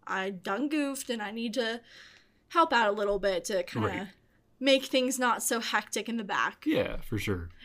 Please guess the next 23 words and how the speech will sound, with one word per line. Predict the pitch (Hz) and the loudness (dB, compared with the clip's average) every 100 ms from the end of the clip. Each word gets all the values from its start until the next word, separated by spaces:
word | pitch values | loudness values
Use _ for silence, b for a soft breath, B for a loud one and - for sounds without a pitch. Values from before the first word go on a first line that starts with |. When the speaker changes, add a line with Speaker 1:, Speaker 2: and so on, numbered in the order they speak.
| - | -6
Speaker 1:
Because | 311 359 | 0 2
it's | 339 | 4
like, | 392 | 4
I'm | 381 | 4
not | 440 | 2
just | 427 392 | 0 0
gonna | 359 349 | 0 -2
stop | - 277 277 196 | 0 0 0 -2
doing | 226 247 269 | -2 -2 0
my | 262 214 208 | 0 -2 -2
job | 185 208 240 196 196 | -2 0 2 2 0
because | 226 254 | -2 -2
I | 220 | 0
messed | 233 240 - | 0 0 4
up. | 269 285 | 2 4
Like, | 285 | 0
it | 311 | 0
happens, | 370 415 427 320 220 | 2 2 2 2 6
Speaker 2:
Yeah, | 135 | 6
exactly. | 92 92 110 | 4 0 2
Speaker 1:
you | - | 2
know? | - 277 359 - | 2 0 -2 -2
Speaker 2:
Yeah. | 139 101 | 0 0